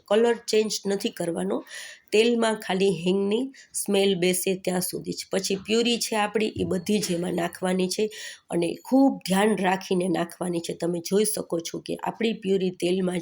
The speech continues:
જાતા જ એકદમ ઉછળે છે, કારણ કે તેલ ગરમ હોય, પ્યુરી પણ સહેજ સહેજ ગરમ હોય. અને હવે આપણે ખરેખરની કસરત તો હવે જ થવાની છે. તો અહીંયા આપણે હળદર નાખી દઈશું,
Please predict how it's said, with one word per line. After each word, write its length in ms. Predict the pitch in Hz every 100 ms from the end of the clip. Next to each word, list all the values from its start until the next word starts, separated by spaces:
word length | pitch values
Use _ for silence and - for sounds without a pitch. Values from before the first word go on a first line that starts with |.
| -
જાતા 360 | 175 - 214 208
જ 20 | 185 - 185
એકદમ 560 | 202 180 175 185 196 202 - - - - 226
ઉછળે 340 | 226 220 196 170 165
છે, 120 | 180 180 -
કારણ 220 | 180 170
કે 60 | 160 -
તેલ 160 | 180 190 170
ગરમ 320 | 185 185 185 180
હોય, 200 | 190 190 - - - _
પ્યુરી 320 | 190 214 220
પણ 180 | 202 202 190
સહેજ 180 | 180
સહેજ 240 | - 180 175 160
ગરમ 280 | 180 185 180 170
હોય. 160 | 180 185 - - - 185
અને 140 | 180 170
હવે 220 | 175 190 220 -
આપણે 300 | 170 - 180 180 175 -
ખરેખરની 760 | 214 220 202 - 214 208 196 196
કસરત 400 | 180 - 175 170 -
તો 80 | 254 - _
હવે 180 | 180 208
જ 20 | 208 -
થવાની 480 | 190 175 175 170 165
છે. 100 | - - - -
તો 60 | 170 -
અહીંયા 260 | 185 175 175
આપણે 200 | - 170 175
હળદર 340 | 185 185 208 202
નાખી 300 | 202 - 202
દઈશું, 380 | 196 196 - 208